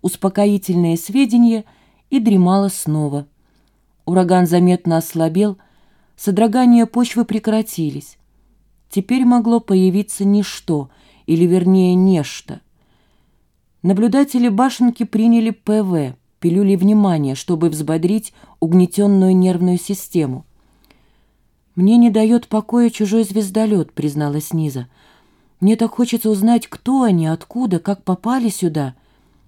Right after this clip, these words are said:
«И мне тоже», ответил Эркноор. Давно уже по Великому кольцу передавались рассказы о железных звездах и их планетах-ловушках. Там,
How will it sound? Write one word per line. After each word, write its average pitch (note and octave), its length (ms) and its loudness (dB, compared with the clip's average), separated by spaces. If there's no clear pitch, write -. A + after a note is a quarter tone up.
«И D#3 80 -2
мне G#3 240 2
тоже», A3 340 0
ответил F3+ 480 -2
Эркноор. D#3+ 640 -4
Давно G#3+ 440 2
уже G#3+ 180 2
по G3 100 -2
Великому F#3+ 540 2
кольцу F#3+ 560 -2
передавались G3+ 680 2
рассказы G#3 560 -2
о G3+ 120 2
железных F#3+ 600 2
звездах F#3 600 -2
и F#3+ 80 -4
их - 340 -4
планетах-ловушках. G3+ 1300 -2
Там, A3 320 2